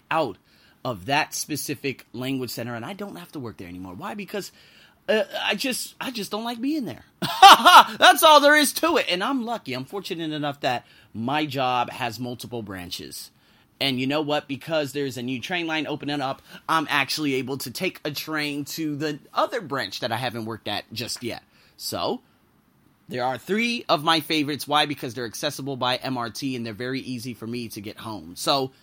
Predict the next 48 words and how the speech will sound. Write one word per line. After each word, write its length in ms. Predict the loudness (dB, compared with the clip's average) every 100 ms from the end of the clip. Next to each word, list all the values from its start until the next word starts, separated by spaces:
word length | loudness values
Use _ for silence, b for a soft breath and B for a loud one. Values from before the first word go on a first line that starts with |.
| b 0
I'm 160 | 2
gonna 160 | 2 -4
stick 280 | -4 -4 -4
to 100 | -2
those. 360 | 0 -2 -4
And 80 | -4
you 60 | -4
know 120 | -4
what? 220 | -2 -2
I'm 140 | -2 -4
just 180 | -6 -10
gonna 100 | -10
get 140 | -8
out 160 | -8 -8
of 80 |
the 140 | -8 -8
other 100 | -10
one. 260 | -14 -16 -18 b b b 2
And 160 | 2 4
are 120 | 2
they 80 | 2
gonna 160 | 0 -4
be 160 | -6
angry? 320 | -6 -6 -8
Well, 160 | -10 -4
I 140 | -4
don't 220 | -4 -6 -8
give 140 | -10
a 40 |
damn, 240 | -10 -12 -12
because 280 | -12 -12 -10
you 80 |
know 120 | -6 -4
what? 260 | -4 -4
You 160 | -4 -2
guys, 340 | 2 2 0
one, 380 | -6 -2 0 0
don't 200 | -2 -2
have 120 | -2
any 160 | -2 -4
class. 300 | -4 -6 -6
Two, 260 | -8 -8 -4
I 100 | -4
don't 120 | -2
like 160 | -4
the 80 | -4
management 420 | -4 -4 -6 -10
there. 240 | -10 -12